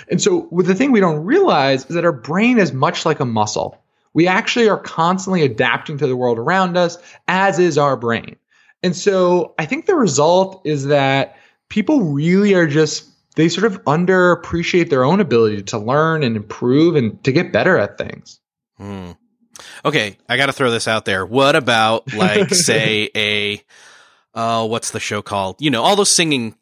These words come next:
Speaker 2: con-, competition type shows. Like, uh, for
Speaker 1: Oh.
Speaker 2: me, for me, it comes down to, like, yeah, you can train somebody to sing, but, like, if their voice just isn't there, that almost feels like
Speaker 1: So,
Speaker 2: a, a binary, right?
Speaker 1: so I have, here's my challenge for you, Eric, and for all your listeners.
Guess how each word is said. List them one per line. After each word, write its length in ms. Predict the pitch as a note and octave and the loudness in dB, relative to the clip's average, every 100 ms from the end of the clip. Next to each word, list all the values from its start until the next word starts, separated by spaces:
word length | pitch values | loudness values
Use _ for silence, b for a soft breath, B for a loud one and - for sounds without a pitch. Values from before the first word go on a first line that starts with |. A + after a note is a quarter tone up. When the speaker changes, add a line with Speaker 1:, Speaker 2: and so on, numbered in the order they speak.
| - | -4
Speaker 2:
con-, 180 | C#3+ | -4
competition 600 | B2+ C#3 B2+ - B2 G#2+ | -2 -4 -4 -4 -6 -8
type 240 | G2+ B2 G2+ | -6 -6 -4
shows. 420 | A2+ F2+ F2+ - | -8 -8 -10 -4
Like, 340 | A#2 A2+ - _ | -2 -2 -6 _
uh, 240 | C3 - | -8 -8
for 240 | C#3+ C3 D#3 | -10 -2 2
Speaker 1:
Oh. 240 | D#3 C3 | 4 2
Speaker 2:
me, 120 | G#2+ - | 0 -4
for 140 | - | -4
me, 140 | F#3 | 0
it 60 | G#3+ | 0
comes 220 | - D3 | -2 -2
down 200 | C3+ C3+ | -2 -2
to, 220 | - B2+ | -2 -4
like, 300 | A#2 A2+ A2 B B B | 0 -2 -2 B B B
yeah, 140 | D#3+ G#3 | -2 0
you 160 | A3+ | 0
can 120 | A3+ | -2
train 360 | D#3+ C#3+ C#3 F#3 | -2 0 2 2
somebody 340 | E3+ D3 B2 | 0 0 0
to 100 | A2+ | -2
sing, 260 | A#2 F3+ D3 | -2 0 0
but, 120 | B2+ | -2
like, 240 | B2+ B2 D3+ | -2 -2 -2
if 140 | D3+ | -2
their 100 | D3 | -2
voice 420 | A#2 D#3+ G3 - - | 0 0 0 -2 -6
just 320 | - C#3+ C#3 C#3+ | -10 -8 -6 -6
isn't 300 | C3+ C3+ A#2 | -6 -6 0
there, 440 | D3+ C3+ A2+ A2+ - _ _ - - | 2 2 0 -4 -10 _ _ -18 -14
that 260 | A#2 D#3 | -4 -2
almost 240 | A3 F#3+ - | 0 -2 -2
feels 220 | C#3 A2 | -2 0
like 80 | A2 | 2
Speaker 1:
So, 300 | F3+ F3 D#3+ - | 2 4 0 0
Speaker 2:
a, 60 | |
a 40 | G2 | -2
binary, 500 | A2 G#2 G#2 A#2+ C#3+ | 0 -2 -2 -2 0
right? 200 | B2 D3+ | 0 2
Speaker 1:
so 220 | F#3+ E3+ _ _ _ _ _ | 0 -2 _ _ _ _ _
I 120 | E3 | 0
have, 280 | E3+ F#3+ G3 | 2 2 0
here's 220 | F3+ A3+ | 0 0
my 120 | A3+ G3 | 0 -2
challenge 380 | G3 F3+ F3 | -2 -2 -2
for 140 | D3+ D3+ | -6 -4
you, 200 | D3 C3 | 0 2
Eric, 360 | A#2+ A#2 B2 - | 2 0 -2 -4
and 180 | D#3 D#3+ | -4 0
for 120 | D#3+ | 2
all 140 | C#3+ | 4
your 140 | C#3 B2+ | 2 2
listeners. 580 | A#2+ A2+ F#2+ - - | 0 -2 -8 -10 -16